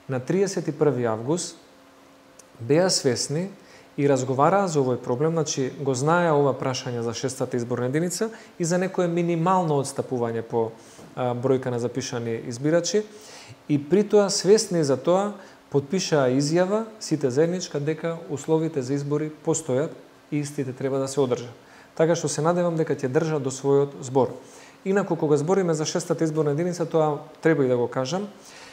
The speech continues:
таму има повеќе запишано гласачи, но нема повеќе излезени гласачи на било кој изборен циклус. Во изборната единица број три, број пет или број четири, за да станете пратеник, ви требаат осум,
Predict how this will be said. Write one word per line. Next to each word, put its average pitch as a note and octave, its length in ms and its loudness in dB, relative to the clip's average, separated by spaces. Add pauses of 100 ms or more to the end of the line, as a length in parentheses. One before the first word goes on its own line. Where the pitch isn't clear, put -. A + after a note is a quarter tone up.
(220)
таму F3 220 4
има F3 180 2
повеќе E3+ 360 2
запишано D3 500 -2
гласачи, D3 540 -4 (580)
но B2+ 260 0
нема F#3+ 580 -2 (200)
повеќе E3 540 0
излезени D3 640 2
гласачи C#3 600 -6 (180)
на C#3 120 -2
било D#3 260 2
кој D3 180 2
изборен B2 340 -2
циклус. - 460 -12 (560)
Во C3+ 100 4
изборната E3+ 400 2
единица D#3 360 0
број B2+ 280 0
три, F#3 280 0 (180)
број B2+ 240 2
пет E3+ 400 -2
или C#3 160 -2
број C3+ 260 4
четири, F3 480 0 (300)
за C#3+ 120 2
да C#3 80 6
станете F3+ 400 0
пратеник, F#3 500 0 (320)
ви B2+ 80 -2
требаат E3 500 4 (260)
осум, F#3 460 0